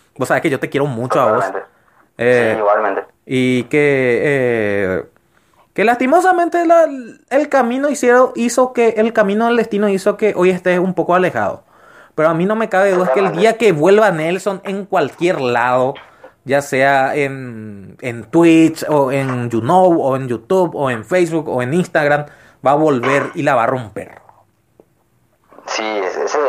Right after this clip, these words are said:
Speaker 2: ese sería lo ideal.
Speaker 1: La creatividad que tiene el muchacho detrás de, del, del celular con el que estoy hablando ahora es impresionante.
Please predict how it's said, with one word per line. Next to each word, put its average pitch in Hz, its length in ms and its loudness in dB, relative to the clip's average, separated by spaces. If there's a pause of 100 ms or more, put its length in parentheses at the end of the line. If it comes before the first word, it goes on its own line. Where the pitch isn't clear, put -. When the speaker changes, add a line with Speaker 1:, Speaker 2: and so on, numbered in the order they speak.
Speaker 2:
ese 117 140 -6
sería 131 200 -2
lo 120 200 -2
ideal. 92 280 0
Speaker 1:
La 143 180 2
creatividad 170 600 2
que 196 100 -2
tiene 175 220 0
el 180 80 -2
muchacho 165 480 -2
detrás 139 680 -2 (580)
de, 107 1000 -2
del, 110 720 -4 (360)
del 120 180 -2
celular 131 400 0
con 165 140 0
el 180 100 0
que 185 60 -2
estoy 147 220 0
hablando 143 320 2
ahora 147 340 4
es 175 100 -2
impresionante. 156 760 -6